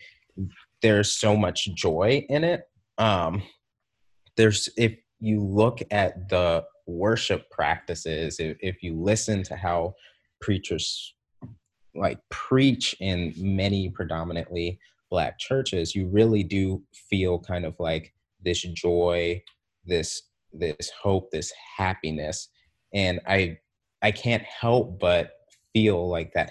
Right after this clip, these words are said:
has to come out of the fact that the Black church was such a refuge in this, like, white supremacist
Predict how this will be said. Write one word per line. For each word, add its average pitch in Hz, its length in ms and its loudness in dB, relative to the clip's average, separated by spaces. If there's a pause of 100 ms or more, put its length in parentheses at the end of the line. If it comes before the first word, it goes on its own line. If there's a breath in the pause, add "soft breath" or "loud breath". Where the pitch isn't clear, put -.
(160)
has 92 320 0
to 82 180 -2
come 82 400 -6
out 85 260 -2
of 90 160 -8
the 85 100 -8
fact 80 320 -4
that - 140 -8
the 80 240 -2 (400 soft breath)
Black 80 280 0
church - 420 -4
was 73 400 -4 (320)
such - 420 -2
a 85 100 -2
refuge 76 960 -6
in 80 160 -6
this, 76 220 -10
like, 73 220 -8
white 76 380 -6
supremacist - 840 -10